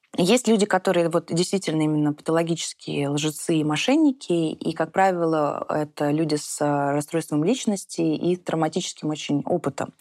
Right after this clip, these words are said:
Я недавно как раз Черниговскую слушала, нашу любимую, и она как раз тоже про это рассказывала. Потому что для того, чтобы врать, нам нужно удерживать в мозге две реальности, а это очень энергозатратно. Плюс у нас ещё,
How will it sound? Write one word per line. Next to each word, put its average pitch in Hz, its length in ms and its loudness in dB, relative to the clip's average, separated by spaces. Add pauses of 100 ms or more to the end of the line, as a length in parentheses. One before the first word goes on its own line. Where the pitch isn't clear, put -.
(340)
Я 156 80 -2
недавно 180 300 2
как 151 160 -2
раз 151 80 0
Черниговскую 196 600 0
слушала, 151 380 -6
нашу 147 280 -2
любимую, 147 460 -4 (460)
и 156 360 0 (240)
она 160 180 2
как 185 140 -2
раз 170 100 0
тоже 190 220 0
про 147 160 -2
это 139 100 -6
рассказывала. - 680 -10
Потому 170 340 -2
что 180 280 0
для 175 140 0
того, 180 200 2
чтобы 175 240 -2
врать, 247 280 2
нам 180 140 0
нужно 190 300 0
удерживать 180 760 0
в 160 240 -6
мозге 175 580 2
две 180 540 2 (300)
реальности, 185 800 2
а 147 80 0
это 190 180 2
очень 185 260 0
энергозатратно. 175 920 0
Плюс 233 260 0
у 180 40 0
нас 185 260 0
ещё, 190 380 0